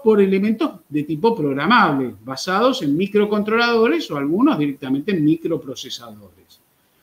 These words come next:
Pero como están orientados a uso industrial,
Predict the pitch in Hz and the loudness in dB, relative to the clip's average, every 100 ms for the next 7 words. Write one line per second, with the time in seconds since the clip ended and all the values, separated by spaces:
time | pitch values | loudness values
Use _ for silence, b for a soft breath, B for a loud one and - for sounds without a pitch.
0 | _ 254 294 262 226 202 - 392 349 180 | _ 0 0 2 2 2 2 4 4 2
1 | 165 156 226 175 139 - 127 147 202 202 | 0 0 0 2 -2 -4 -2 2 2 0
2 | 175 143 135 160 156 151 147 226 254 208 | -2 -2 -4 2 4 4 2 4 4 6
3 | 165 190 | 2 0